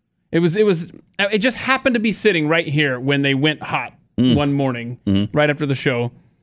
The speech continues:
Speaker 1: And I went to go get 'em, and it said, "Okay, please wait." And it was, like, a two-minute wait. I'm like, "Okay." And it just counted it down, and then boom, I was able to get 'em. But again, it's gonna be for next week that,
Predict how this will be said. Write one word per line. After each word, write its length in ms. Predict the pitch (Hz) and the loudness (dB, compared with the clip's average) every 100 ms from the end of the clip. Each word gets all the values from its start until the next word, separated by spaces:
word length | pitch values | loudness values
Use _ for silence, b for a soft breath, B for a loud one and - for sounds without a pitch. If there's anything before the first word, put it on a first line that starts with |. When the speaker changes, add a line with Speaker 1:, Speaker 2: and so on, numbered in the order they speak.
| _ - - | _ -20 -2
Speaker 1:
And 440 | 160 156 151 147 156 | 2 2 2 2 2
I 80 | 147 | 0
went 140 | 156 | 2
to 80 | 160 | 2
go 100 | 156 | 4
get 160 | 190 | 4
'em, 200 | 202 143 B B B | 4 2 B B B
and 160 | 170 185 | 2 2
it 120 | 156 | 2
said, 320 | - 160 143 - | 2 2 0 -2
"Okay, 280 | 151 247 190 | 0 2 2
please 280 | 170 170 | 0 0
wait." 140 | 185 208 | 2 2
And 80 | 143 | 2
it 40 | |
was, 80 | 139 | 0
like, 100 | 143 | -2
a 60 | - | -2
two-minute 420 | - 208 185 165 | 0 2 2 2
wait. 220 | 175 175 | 0 0
I'm 100 | 135 | -2
like, 220 | 135 127 | -4 -6
"Okay." 380 | 127 123 - 139 233 208 | -10 -12 -6 -4 -2 -2
And 160 | 143 | -2
it 20 | 131 | -4
just 180 | 131 | -6
counted 320 | - 139 156 156 | -4 -2 -2 -2
it 120 | 151 | -2
down, 300 | 147 208 175 | 0 -2 -2
and 100 | 131 | -2
then 140 | 127 | -4
boom, 280 | 123 160 151 | -2 -4 -4
I 80 | 127 | -6
was 140 | 127 | -6
able 180 | 131 127 | -6 -6
to 60 | 120 | -6
get 180 | 127 | -6
'em. 140 | 123 117 | -6 -8
But 180 | 117 - | -10 -10
again, 260 | 135 123 117 | -6 -4 -4
it's 120 | 117 | -4
gonna 120 | 135 | -4
be 120 | 120 117 | -4 -6
for 100 | 120 | -4
next 300 | 117 110 120 | -4 -4 -10
week 180 | 107 | -12
that, 160 | - | -12